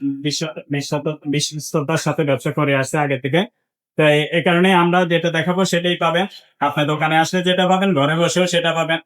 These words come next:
হ্যাঁ, আমাদের এখানে কোনো একটা দেখে আরেকটা দেওয়ার সুযোগ নেই, টাকা মাইরা দেওয়ার কোনো সুযোগ নেই। ইনশাআল্লাহ, এক লক্ষ টাকা পাঠাইলেও আপনি টাকা মাইর দেবেন।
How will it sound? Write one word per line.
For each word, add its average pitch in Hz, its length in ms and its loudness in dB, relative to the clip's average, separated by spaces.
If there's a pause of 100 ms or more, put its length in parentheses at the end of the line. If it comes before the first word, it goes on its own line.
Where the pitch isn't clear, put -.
(360)
হ্যাঁ, 147 200 2
আমাদের 151 300 0
এখানে 165 260 0
কোনো 165 200 0
একটা 160 220 0
দেখে 156 240 0
আরেকটা 165 300 2
দেওয়ার 156 220 0
সুযোগ 143 300 -2
নেই, 156 160 -2 (280)
টাকা 151 220 0
মাইরা 151 260 2
দেওয়ার 147 240 2
কোনো 156 200 0
সুযোগ 143 320 -4
নেই। 139 160 2
ইনশাআল্লাহ, 139 540 0
এক 160 200 0
লক্ষ 160 200 0
টাকা 175 300 2
পাঠাইলেও 160 420 0
আপনি 160 200 -2
টাকা 147 280 -2
মাইর 127 240 -2
দেবেন। 127 300 -2